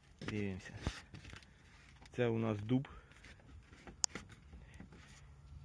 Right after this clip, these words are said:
Попроїдали все, тут волога, і, коротше, вони поїли разом з досками. Хоча тут був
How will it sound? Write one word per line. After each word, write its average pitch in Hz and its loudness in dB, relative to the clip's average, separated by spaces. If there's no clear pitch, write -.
Попроїдали 117 8
все, 104 0
тут 110 0
волога, 113 6
і, 101 -2
коротше, 110 2
вони 107 4
поїли 107 4
разом 110 6
з 98 0
досками. 98 4
Хоча 113 8
тут 113 4
був 113 6